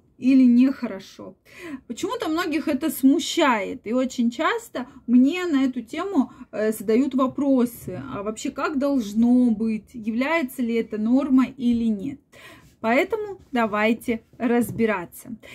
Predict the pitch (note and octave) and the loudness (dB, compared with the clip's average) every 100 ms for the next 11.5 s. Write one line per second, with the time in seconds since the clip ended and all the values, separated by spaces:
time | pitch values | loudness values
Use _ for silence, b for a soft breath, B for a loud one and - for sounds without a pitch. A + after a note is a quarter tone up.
0 | D#4 - G#3 A#3+ F4+ D4 C#4+ A#3+ C4+ B3+ | -14 -10 -2 0 0 0 -2 0 2 0
1 | A#3 - A#3 G3 A3+ A#3+ C#4+ B3+ A3+ - | -2 -4 -4 0 4 4 2 0 -4 -4
2 | A#3 G#3+ G3+ G3 G3 G3+ G3 - G3 A3+ | -6 -6 -10 -12 -10 -10 -12 -12 -4 -2
3 | D4 - A#3 A#3 G#3+ G#3 A#3+ A3+ G#3 G3 | -2 -4 -2 -2 -2 0 0 -2 -6 -12
4 | G3 C4+ C#4 - - C4+ C4+ D#4 D4+ C#4+ | -10 -4 -4 -4 -4 -4 0 0 0 0
5 | B3+ A3 B3 C4+ C4+ B3+ A#3 G#3+ A3 A3+ | -2 -2 -2 0 0 -2 -4 -4 -4 -6
6 | - A#3+ G#3+ - G#3+ G3+ G3 G#3 G3 - | -4 -4 -4 -6 -6 -6 -6 -10 -10 -4
7 | D4+ E4 D#4+ F4 - - D4+ E4+ F4 B3+ | 0 0 0 -6 -10 -14 -10 0 2 4
8 | C4+ B3 A#3 A#3+ A3 G3+ G3+ G#3+ - G#3 | 4 4 2 -2 -6 -6 -4 -4 -8 -6
9 | G3+ A3+ A#3+ A#3 A3+ A#3 - - A3 G#3+ | 0 2 2 2 0 -2 -4 -4 -2 -2
10 | G3+ G3 F3+ F3 E3 - - G#3 F#3+ F#3+ | -4 -6 -8 -8 -12 -12 -6 -6 -6 -12
11 | G#3 - B3 B3+ D4 | -14 -2 0 2 0